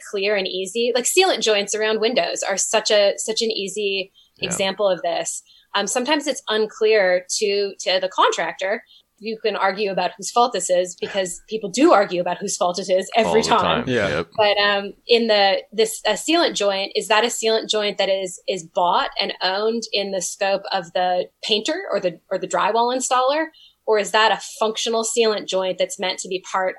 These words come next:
Speaker 1: of how the window
Speaker 2: Waterproofing.
Speaker 1: system
Speaker 2: Yeah.
Speaker 1: operates and it gets installed by the glazer? And now if you forget that and you have the argument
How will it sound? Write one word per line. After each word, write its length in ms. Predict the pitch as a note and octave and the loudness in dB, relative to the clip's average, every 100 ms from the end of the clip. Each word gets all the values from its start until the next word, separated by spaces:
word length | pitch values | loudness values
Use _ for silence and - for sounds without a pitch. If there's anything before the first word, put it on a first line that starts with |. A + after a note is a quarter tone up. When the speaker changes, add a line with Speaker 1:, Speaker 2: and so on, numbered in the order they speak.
| - | -4
Speaker 1:
of 220 | F#3 F3+ | -4 -6
how 160 | - F#3 | -2 0
the 60 | |
window 100 | E3+ D#3+ | 0 -2
Speaker 2:
Waterproofing. 260 | G3 F#3+ F3 | -4 -2 -2
Speaker 1:
system 340 | - F#3 F#3 | -4 -8 -6
Speaker 2:
Yeah. 60 | F3 | -6
Speaker 1:
operates 520 | F3 F3+ F3 F3 E3+ | -4 -2 0 -2 -2
and 100 | F#3 | -6
it 120 | - | -4
gets 200 | F#3 F3+ | -6 -8
installed 440 | F#3 F3 F3+ F3 F3 | -10 -6 -4 -4 -4
by 120 | E3+ | -8
the 80 | E3+ | -6
glazer? 540 | F#3 F3+ F3 - - - _ - _ _ - | -2 -2 -2 -6 -8 -12 _ -20 _ _ -6
And 80 | G3+ | -2
now 120 | F#3+ | -2
if 120 | F#3 | -2
you 100 | C4 - | -8 -6
forget 340 | G#3+ A#3 F#4+ - | -2 2 2 0
that 300 | D#3+ E3 - _ _ _ - | -2 -2 -6 _ _ _ -6
and 260 | G3 F#3+ F3+ | -2 -2 -4
you 120 | F#3+ | -6
have 220 | F#3+ G3+ | -2 0
the 120 | G#3+ | 2
argument 420 | G3 F#3+ F#3 F3+ | 2 2 -2 -4